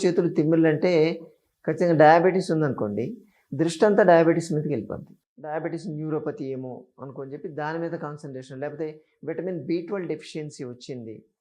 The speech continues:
అని చెప్పి దాని గురించి రీసెర్చ్ చేయడం మొదలు పెడతారు. కానీ వీటన్నింటిని పక్కన పెడితే విటమిన్ డి డెఫిషియన్సీ వల్ల ఈ కాళ్ళు, చేతులు లాగడం అనేది కూడా జరుగుతుంది.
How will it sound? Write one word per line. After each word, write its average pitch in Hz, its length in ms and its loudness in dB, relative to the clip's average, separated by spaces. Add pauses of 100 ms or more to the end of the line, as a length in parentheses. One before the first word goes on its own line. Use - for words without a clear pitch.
(140)
అని 139 120 -16
చెప్పి 156 480 -12 (240)
దాని 160 280 -6
గురించి 170 420 -6 (480)
రీసెర్చ్ 147 380 -8
చేయడం 139 220 -6
మొదలు 113 180 -10
పెడతారు. - 340 -20 (960)
కానీ 160 600 -12 (340)
వీటన్నింటిని 170 720 -10
పక్కన 156 360 -10
పెడితే 117 540 -16 (1120)
విటమిన్ 220 800 -6
డి 202 240 -4
డెఫిషియన్సీ 156 960 -8
వల్ల 120 600 -6 (1300)
ఈ 131 180 -20 (180)
కాళ్ళు, 147 540 -8
చేతులు 127 240 -10
లాగడం 120 400 -10
అనేది 113 260 -16
కూడా 113 140 -16
జరుగుతుంది. - 580 -20